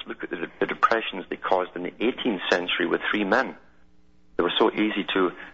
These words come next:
collapse the banking system, which they ran primarily. Then they'd buy up all the stocks for peanuts, put all the pensions out the window, and,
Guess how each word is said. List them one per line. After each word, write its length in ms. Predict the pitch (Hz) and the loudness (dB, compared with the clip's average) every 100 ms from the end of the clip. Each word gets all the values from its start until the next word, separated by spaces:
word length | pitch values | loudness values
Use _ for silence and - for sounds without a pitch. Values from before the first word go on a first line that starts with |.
| - | 0
collapse 340 | 101 101 98 - | 4 4 2 -6
the 80 | - | -2
banking 460 | 92 104 - 92 - | 0 -2 -6 -8 -6
system, 400 | 101 90 - 92 | -4 -2 0 0
which 160 | 82 - - | 0 -2 0
they 120 | 92 | 2
ran 340 | 85 113 92 | 2 2 -2
primarily. 640 | 87 87 85 85 82 104 110 - - - | -2 -2 2 0 0 -2 -6 -16 -20 -4
Then 120 | - 95 | 0 0
they'd 160 | 87 | 0
buy 160 | 92 92 | 0 0
up 160 | 87 | 0
all 120 | 95 82 | -2 -4
the 80 | - | -4
stocks 260 | - 82 - | 0 0 -2
for 100 | - | -8
peanuts, 480 | - - 113 104 - - - - - - - | -6 0 2 2 0 -8 -18 -20 -20 -20 -4
put 120 | - - | 2 4
all 220 | 98 87 | 4 2
the 60 | |
pensions 540 | - 101 98 - 90 85 - | -2 -2 -2 -4 -6 -2 0
out 260 | 101 - - | 0 -2 -6
the 60 | - | 0
window, 480 | 98 120 117 110 - - - - - | 0 2 2 2 0 -12 -20 -12 0
and, 320 | 95 92 | 0 0